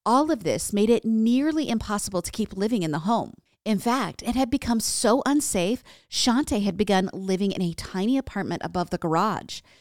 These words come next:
Jackson, her son, was sleeping in a bunk bed adjacent to the couch, and Dave had been relegated to the actual garage. He is sleeping on a couch on the cement floor with the dogs in metal crates nearby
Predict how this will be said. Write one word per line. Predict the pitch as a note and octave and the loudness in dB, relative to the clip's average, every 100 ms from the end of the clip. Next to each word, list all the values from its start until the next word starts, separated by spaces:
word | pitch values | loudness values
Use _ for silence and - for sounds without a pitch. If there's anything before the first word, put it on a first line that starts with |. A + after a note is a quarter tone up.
| _ _ | _ _
Jackson, | - G3 G#3 - C#4+ | 2 4 4 0 -2
her | - E4+ | -2 -4
son, | - D3 G2+ E3 | 0 0 0 0
was | G#3 | 0
sleeping | - B3+ C#4 A#3+ | 0 -2 0 2
in | F3+ | 2
a | D3+ | 2
bunk | E3+ A#3 - | 2 0 0
bed | A#2 G#2 | 0 0
adjacent | - F#3 A#3 C#4 - A#3 | -2 0 0 0 -2 -4
to | G3 | -4
the | |
couch, | F#3+ G#3 A#3 - - - - - - | -4 -2 -2 -4 -10 -16 -18 -10 0
and | G#3+ | 2
Dave | G#3+ G3+ C#4+ | 4 2 2
had | - C4+ | 0 -2
been | E4+ D#4+ | 0 2
relegated | G3+ E3 D3 C#3+ C#3+ A3 _ _ | 4 2 2 -2 -2 -4 _ _
to | - | -8
the | C#4 D4 | 0 2
actual | C#4 E4+ - A3 | 2 0 0 0
garage. | D#3+ C#3 D#2 E2 - - _ _ _ _ | 0 0 0 -4 -8 -16 _ _ _ _
He | - D4+ F4 | -2 0 2
is | C4 | 0
sleeping | - - - C#4 E4 F4 C#4 | -2 -4 -2 0 2 0 0
on | C4 | 0
a | C4 | 0
couch | - D3 F#2 - - | 0 -2 -2 -6 -2
on | C4+ | 2
the | E4 | 2
cement | - D#4+ C4+ B3+ - | 2 0 0 -2 -6
floor | - E3 C3+ - - - _ | -6 -2 0 -2 -12 -20 _
with | A3+ G#3 | -2 0
the | G3 | -2
dogs | E3+ E3 G3+ B3 G3+ | 0 2 0 0 0
in | F3+ | 2
metal | F3 F3 C4+ | 2 2 0
crates | - A3 - - | -2 -4 -2 -2
nearby | A3 G#3+ A#3 A3+ C3+ | 0 0 0 0 -2